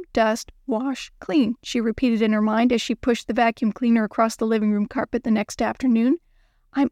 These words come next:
already tired of this, and I have four more days to go." "You missed a spot, dear," Missus Carmichael said from her spot on the couch. "Thanks," Jenny said grumpily. "I know Missus Carmichael isn't being paid to clean,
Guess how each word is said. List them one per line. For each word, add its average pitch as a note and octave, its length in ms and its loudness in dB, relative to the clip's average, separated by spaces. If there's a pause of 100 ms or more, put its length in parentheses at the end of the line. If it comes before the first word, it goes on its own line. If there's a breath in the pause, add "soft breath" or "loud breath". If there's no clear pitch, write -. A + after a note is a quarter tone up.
already D#4 460 2
tired C4+ 380 0
of G3+ 40 -2
this, - 260 -8 (180)
and D4 120 2
I E4 40 6
have A#3+ 240 2
four D#4 340 2
more C4 220 2
days B3 320 0
to B3+ 100 -2
go." A3+ 360 -2 (960)
"You B3+ 180 4
missed A#3 300 2
a G4+ 80 0
spot, - 480 2
dear," A3+ 400 0 (120)
Missus A3+ 280 -4
Carmichael A3+ 480 0
said A3 280 -4
from G#3+ 140 -4
her A3+ 120 -4
spot A#3 340 -2
on A3 60 0
the G#3 100 -2
couch. - 520 -4 (600)
"Thanks," - 560 2 (220)
Jenny A3+ 240 2
said G#3 240 -4
grumpily. A#3 440 -2 (460)
"I C#4+ 80 -2
know F4+ 280 2
Missus D4 280 -2
Carmichael A3 640 0
isn't A#3+ 220 -2
being A3 240 2
paid C4 320 0
to D#4 60 -8
clean, A#3+ 500 0